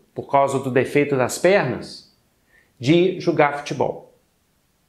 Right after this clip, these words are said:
E isso, com esse ele-, a partir desse elemento chave, gera-se uma história. Na hora que você ameaça esse elemento chave, um, um, um incêndio pega fogo na casa e queima toda a coleção dele. E aí?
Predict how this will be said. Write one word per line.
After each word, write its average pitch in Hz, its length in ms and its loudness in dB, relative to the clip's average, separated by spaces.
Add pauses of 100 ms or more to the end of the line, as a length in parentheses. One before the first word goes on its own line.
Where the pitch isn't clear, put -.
(400)
E 214 240 6
isso, 262 540 2
com 196 200 4
esse 269 280 4
ele-, 202 300 4
a 185 60 4
partir 196 400 0
desse 277 360 2
elemento 233 420 2
chave, 180 840 -2 (1200)
gera-se 185 460 2
uma 202 80 2
história. 170 440 0
Na 143 120 4
hora 156 140 2
que - 60 -6
você 185 160 4
ameaça 190 600 2
esse 156 100 -4
elemento 139 320 0
chave, 117 240 -2
um, 139 40 2
um, 156 580 2
um 160 80 4
incêndio 175 880 2
pega 156 220 2
fogo 156 360 2
na 151 180 2
casa 180 300 2
e 175 80 0
queima 175 300 0
toda 208 300 4
a - 40 2
coleção 165 400 2
dele. 131 240 0
E 165 40 4
aí? 127 400 -4